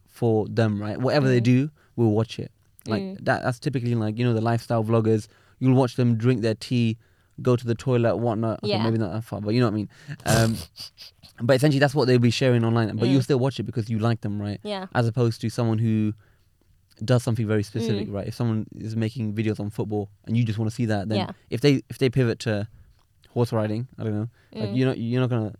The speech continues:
Speaker 1: carry on
Speaker 2: Yeah.
Speaker 1: watching it unless you're interested in that, obviously.
Speaker 2: Mm.
Speaker 1: Um, but yeah, there's, there's honestly so much different things we can talk about. What, what do you think we should, um,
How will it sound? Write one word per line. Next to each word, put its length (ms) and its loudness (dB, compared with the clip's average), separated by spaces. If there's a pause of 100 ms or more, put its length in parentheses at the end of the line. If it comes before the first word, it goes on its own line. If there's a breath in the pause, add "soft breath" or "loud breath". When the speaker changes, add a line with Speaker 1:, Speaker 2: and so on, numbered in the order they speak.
(260)
Speaker 1:
carry 180 0
on 60 2
Speaker 2:
Yeah. 60 2
Speaker 1:
watching 280 -2
it 120 -8 (100)
unless 260 -4
you're 80 -6
interested 300 -10
in 80 -12
that, 100 -16
obviously. 360 -8
Speaker 2:
Mm. 120 -10 (540 loud breath)
Speaker 1:
Um, 440 0 (520)
but 180 -2
yeah, 160 0
there's, 220 0
there's 260 0
honestly 320 -2
so 120 -2
much 180 -2 (160)
different 320 -4
things 180 -4
we 80 -6
can 100 -6
talk 140 -6
about. 240 -8 (220 loud breath)
What, 200 -2
what 140 2
do 80 -2
you 40 -4
think 180 -2
we 80 0
should, 320 -4
um, 400 -2